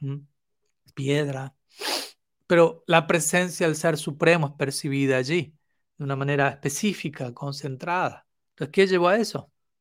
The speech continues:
Si entendemos eso, la idea es extender de vuelta esta visión más allá de la edad. ¿Mm? O sea, ok, empezamos en algún punto, ok, vemos algo material que eventualmente,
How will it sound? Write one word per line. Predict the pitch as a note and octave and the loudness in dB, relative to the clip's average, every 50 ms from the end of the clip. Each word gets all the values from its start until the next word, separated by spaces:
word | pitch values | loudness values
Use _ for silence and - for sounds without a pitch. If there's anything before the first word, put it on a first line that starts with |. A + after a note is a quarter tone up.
| _ | _
Si | - - D#3+ | -10 -8 -8
entendemos | C#3+ C#3 C#3+ D#3 D3+ E3 F3+ F#3 E3 D3+ - | -6 -6 -6 -2 0 2 2 2 0 -2 -4
eso, | G3 F#3 F#3+ F3+ | -4 -2 0 0
la | D#3 D3+ | 0 2
idea | D3+ E3 E3+ | 2 0 0
es | D#3+ - | -2 -4
extender | D#3 - - F3+ D#3+ D3+ D#3 D#3+ D#3 D#3 D#3 | -8 -10 -10 -8 -4 -2 -2 -2 -2 -4 -8
de | - _ _ _ _ _ _ _ _ - | -14 _ _ _ _ _ _ _ _ -2
vuelta | F3 F#3 F#3 F3 F3 D#3 | 0 0 2 2 0 0
esta | D#3 D#3 E3 D#3 | 0 0 0 0
visión | D3 C#3 C#3 - E3 D#3 | 0 0 -2 -2 -2 0
más | D#3 D#3+ D#3+ D#3 | 0 0 0 -2
allá | E3 D3+ C#3+ D3+ D#3 F#3+ | -2 -2 0 2 2 2
de | F#3+ E3 | 2 2
la | C3+ B2+ B2+ B2+ | 0 0 0 -2
edad. | B2+ A#2+ B2+ B2 C3 C#3+ D#3 _ _ _ _ _ _ _ _ _ _ _ _ _ _ - | -2 -4 -6 -10 -12 -12 -14 _ _ _ _ _ _ _ _ _ _ _ _ _ _ -12
¿Mm? | C#3 C#3 C#3+ | -10 -10 -12
O | - _ _ _ _ _ _ _ _ - | -14 _ _ _ _ _ _ _ _ -12
sea, | - G3 F#3+ | -8 -6 -4
ok, | E3+ D3 | 0 2
empezamos | G#3 F3+ D3 C3 D3+ - - F#3+ F#3 F#3 D#3+ - | 2 2 2 2 2 4 6 6 6 6 4 4
en | F3+ | 4
algún | E3+ E3+ E3+ F3+ F3+ | 4 4 2 0 0
punto, | E3 G3 F3+ D#3 D3+ C#3+ | 0 0 0 2 0 0
ok, | D#3 D3+ C3+ | 2 2 2
vemos | C3 D3+ E3 F3 F3 D#3+ D#3 - - _ _ | 2 2 2 2 0 -4 -6 -10 -16 _ _
algo | - F#3+ F3 F#3 F3+ F3+ | -4 0 0 0 0 0
material | F3 F3+ E3+ D#3+ G3 E3 F3 F#3 F#3+ F#3+ F#3 | 0 0 0 -2 -2 0 2 2 0 0 -2
que | - F3+ E3 | -2 -2 -2
eventualmente, | D#3 D#3+ D#3 D#3 E3+ E3 D#3+ D#3+ E3+ F3 E3 F#3+ F3+ E3+ E3 E3 _ | -2 -2 -4 -4 -4 -4 -4 -4 -8 -10 -10 -10 -10 -8 -10 -12 _